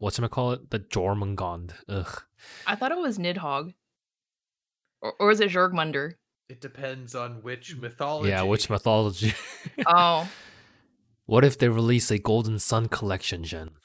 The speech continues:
Speaker 1: on the Switch for thirty-nine ninety-nine? Comes with the original and a sequel.
Speaker 2: Ew. Oh, they're
Speaker 3: And
Speaker 2: forgetting about Dark Dawn now? Hell
Speaker 3: Just like
Speaker 2: yeah.
Speaker 3: everyone
Speaker 1: I mean,
Speaker 3: else.
Speaker 1: how are you gonna play the
Speaker 2: Ooh.
Speaker 1: I can't really imagine how you would play the D S game on a Switch.
Speaker 3: I mean, it would,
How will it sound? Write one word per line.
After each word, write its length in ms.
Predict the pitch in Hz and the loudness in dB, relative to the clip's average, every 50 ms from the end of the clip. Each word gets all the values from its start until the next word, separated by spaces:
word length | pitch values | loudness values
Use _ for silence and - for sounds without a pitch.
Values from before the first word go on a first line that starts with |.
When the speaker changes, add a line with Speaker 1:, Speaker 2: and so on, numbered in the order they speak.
| _ _ _ _ _ - | _ _ _ _ _ -8
Speaker 1:
on 140 | - 95 87 | -6 -6 -4
the 80 | 87 | -2
Switch 400 | 85 - - 101 98 87 - - | -2 -2 -2 -2 -4 -4 -4 -6
for 140 | - - 87 | -6 -6 -6
thirty-nine 500 | - - 110 110 104 107 101 98 92 98 95 | -2 0 2 2 2 2 2 0 0 -2 -2
ninety-nine? 520 | 92 90 87 87 87 90 90 90 87 87 | -2 -4 -4 -4 -4 -4 -4 -4 -4 -6
Comes 240 | 87 101 101 87 95 | -6 -6 -6 -6 -6
with 100 | 90 - | -6 -6
the 100 | - 92 | -4 -4
original 380 | 87 87 92 92 - 95 92 - | -2 -2 -2 -2 -4 -6 -6 -6
and 280 | - 95 95 98 104 101 | -4 -2 0 0 0 -2
a 60 | 87 | -4
sequel. 640 | - - - - - - - 80 82 82 - - _ _ _ _ _ _ _ _ - | -4 -6 -8 -8 -10 -10 -8 -6 -6 -8 -8 -12 _ _ _ _ _ _ _ _ -2
Speaker 2:
Ew. 400 | 190 185 196 214 202 185 175 170 - | 0 0 2 2 2 0 0 4 6
Oh, 220 | 233 254 247 233 | 6 6 6 6
they're 120 | 233 220 | 4 4
Speaker 3:
And 60 | 214 - | 2 2
Speaker 2:
forgetting 320 | 240 220 208 202 214 226 | 2 4 4 4 4 4
about 240 | 233 226 220 190 170 | 6 6 4 4 4
Dark 220 | 196 180 180 - | 2 0 0 0
Dawn 240 | - 156 139 151 175 | 0 0 0 0 0
now? 320 | 190 208 220 262 285 277 - - | 2 2 2 2 2 0 -4 -8
Hell 160 | - 185 165 | -4 -4 -2
Speaker 3:
Just 80 | 160 151 | -2 -2
like 80 | 127 | -2
Speaker 2:
yeah. 80 | 117 139 | -2 -2
Speaker 3:
everyone 320 | 131 135 131 127 123 123 | -2 -2 -2 -4 -4 -4
Speaker 1:
I 180 | 123 123 117 117 | -2 -2 0 2
mean, 120 | 123 127 127 | 4 4 4
Speaker 3:
else. 60 | 104 | 6
Speaker 1:
how 80 | 131 131 | 8 8
are 40 | |
you 60 | 143 160 160 | 10 10 10
gonna 120 | 156 156 | 10 12
play 100 | - 147 | 12 12
the 120 | 139 139 - | 12 12 10
Speaker 2:
Ooh. 640 | 262 247 247 240 233 220 208 196 185 175 165 160 170 _ _ - | 10 8 6 6 4 4 0 -2 -4 -6 -8 -8 -12 _ _ -2
Speaker 1:
I 80 | 117 | 2
can't 200 | 123 - 208 233 | 4 6 6 6
really 360 | 269 254 208 160 131 143 - | 8 8 8 8 6 6 4
imagine 400 | 135 123 120 117 113 117 120 123 | 2 2 2 4 4 4 4 2
how 140 | 110 - 117 | 2 2 4
you 100 | 131 143 | 4 4
would 340 | 139 139 147 131 120 107 107 | 2 0 -4 -6 -8 -10 -6
play 120 | - - 117 | -2 0 0
the 80 | 104 | 0
D 220 | 92 - 104 101 107 | 0 -2 0 2 2
S 160 | 107 - - | 2 2 0
game 160 | - 107 92 | -2 -4 -4
on 80 | 87 80 | -4 -6
a 40 | 80 | -6
Switch. 520 | - - - 80 76 - - - - _ _ _ _ _ _ _ _ _ | -4 -4 -4 -4 -6 -8 -10 -12 -12 _ _ _ _ _ _ _ _ _
Speaker 3:
I 80 | 113 117 | -16 -14
mean, 300 | 120 127 127 127 127 - | -14 -12 -12 -12 -14 -14
it 80 | - 127 | -14 -14
would, 200 | 131 139 135 123 | -14 -14 -14 -16